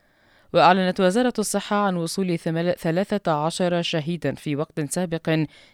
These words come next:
إلى مشفى طول كرم الحكومي من مخيم نور شمس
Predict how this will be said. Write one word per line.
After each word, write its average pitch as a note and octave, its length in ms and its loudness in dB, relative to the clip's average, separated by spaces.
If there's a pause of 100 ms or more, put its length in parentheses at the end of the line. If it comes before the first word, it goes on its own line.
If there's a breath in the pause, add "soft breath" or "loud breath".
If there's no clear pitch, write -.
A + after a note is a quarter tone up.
(140 loud breath)
إلى D#3+ 220 2
مشفى D#3 320 -2
طول D#3 220 -2
كرم E3 240 -2
الحكومي D#3 680 -2 (320 soft breath)
من F#3 180 2
مخيم G#3+ 440 0
نور D#3 220 -2
شمس F#3 420 -4